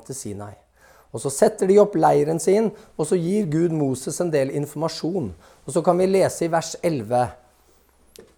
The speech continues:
«Den tredje dagen skal de holde seg klare.» Altså, de har helliggjort seg selv da. De skulle for eksempel ikke være nær en kvinne disse tre dagene og så videre.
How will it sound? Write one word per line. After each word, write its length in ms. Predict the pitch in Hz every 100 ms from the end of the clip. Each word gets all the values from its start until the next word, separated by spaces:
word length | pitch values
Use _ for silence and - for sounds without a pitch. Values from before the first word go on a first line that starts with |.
| _
«Den 180 | 175 196 208
tredje 480 | 247 226 147 190 180
dagen 480 | 131 135 208 226 -
skal 320 | - - 165
de 100 | 185
holde 300 | 180 202 139
seg 180 | - 175
klare.» 480 | - 190 147 143 190 - _ _ -
Altså, 160 | 139
de 140 | 139 147
har 80 | 147
helliggjort 480 | 185 120 104 113 -
seg 200 | - 151
selv 300 | 156 185 202
da. 300 | 180 214 262 - - _
De 60 | 135
skulle 160 | - 135
for 160 | 127 147
eksempel 320 | 135 127 147
ikke 160 | 147
være 160 | 139 139
nær 220 | 120 107
en 60 | 139
kvinne 380 | - 156 113 131
disse 220 | 202 160 151
tre 220 | 143 139
dagene 320 | 139 107 120
og 60 | 123
så 80 | 135
videre. 300 | 123 151